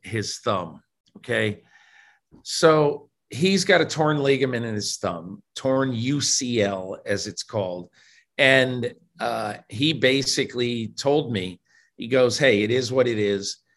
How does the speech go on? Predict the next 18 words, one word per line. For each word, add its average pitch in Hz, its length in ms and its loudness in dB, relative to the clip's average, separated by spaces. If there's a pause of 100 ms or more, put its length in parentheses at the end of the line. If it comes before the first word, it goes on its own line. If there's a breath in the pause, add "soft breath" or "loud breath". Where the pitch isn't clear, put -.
(400)
Uh, 98 300 -4
it 107 160 0
hurts. 113 400 2
It's 98 160 -8
not 113 180 -2
changing 123 460 -4
anytime 120 520 -2
soon." 110 480 -4 (640 soft breath)
Um, 113 520 0 (160)
and 143 100 0
he 135 80 2
doesn't 175 320 4
wanna 175 140 4
use 156 340 2
it 147 100 4
as 131 160 2
an 127 80 -4
excuse, 117 760 -2